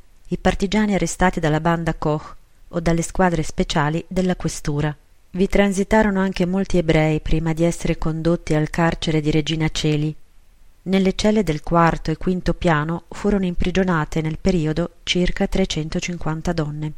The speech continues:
Qui vennero uccisi Aldo Guadagni il sedici ottobre, Franco Sardone, morto sotto tortura, ma per evitare che ciò fosse conosciuto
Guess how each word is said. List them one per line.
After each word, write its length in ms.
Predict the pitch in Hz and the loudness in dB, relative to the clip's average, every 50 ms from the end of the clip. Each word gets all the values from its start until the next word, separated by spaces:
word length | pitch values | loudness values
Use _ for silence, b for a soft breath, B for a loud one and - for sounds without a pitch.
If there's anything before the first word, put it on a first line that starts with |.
| - - - - - - - - - - - | -14 -18 -20 -20 -20 -20 -20 -20 -20 -16 -6
Qui 260 | - - 220 226 233 | 2 4 4 4 6
vennero 380 | 196 185 190 190 190 185 175 180 | 6 4 4 4 2 2 2 2
uccisi 640 | 175 - - - - 170 165 160 147 156 165 165 - - - _ | 0 -2 -4 -2 -2 0 0 0 0 0 0 -2 -2 -6 -16 _
Aldo 360 | - 175 180 185 185 165 180 160 | -2 2 2 2 2 0 0 2
Guadagni 520 | 180 175 160 175 185 196 202 202 190 180 | 2 2 4 4 4 4 2 0 0 -2
il 60 | 170 | -2
sedici 440 | - - 196 196 175 185 175 - 175 | -2 -2 -2 0 0 -2 -2 -2 -4
ottobre, 600 | 160 - - - 160 156 156 151 160 165 165 151 - - - - - _ | -4 -4 -4 -4 -2 -2 0 0 0 0 0 -2 -6 -14 -20 -20 -18 _
Franco 480 | - - - - 190 190 196 190 - 196 | -14 -8 0 2 2 2 2 0 0 -2
Sardone, 680 | 180 - 175 165 165 160 160 156 156 156 160 160 160 - - - - - _ - | 0 0 0 -2 0 -2 -2 -2 -2 -2 -2 -4 -4 -6 -10 -20 -20 -20 _ -10
morto 420 | - 165 175 180 190 180 - - 170 | -4 0 2 2 2 0 0 -4 -6
sotto 360 | 160 - 180 180 - 175 170 | -4 -2 -4 -2 0 -2 -2
tortura, 580 | - 160 160 - - - 160 156 156 160 160 160 - - _ - - _ _ | 0 -2 -4 -4 -4 -6 -4 -2 0 0 0 -2 -4 -12 _ -20 -20 _ _
ma 160 | - 190 185 | 0 0 2
per 160 | - - 196 190 | 4 6 4 4
evitare 420 | 185 185 190 - 214 214 214 208 | 4 2 2 4 6 6 6 4
che 140 | - - 165 | 2 0 -2
ciò 180 | - - 180 175 | 2 2 2 2
fosse 320 | - - 170 - - 170 | 2 0 -4 -2 -2 -4
conosciuto 840 | - - 170 170 175 180 - - 156 156 - - 170 170 165 - | -2 -2 -2 -2 -2 -4 -4 -4 -6 -6 -4 -2 -4 -4 -4 -6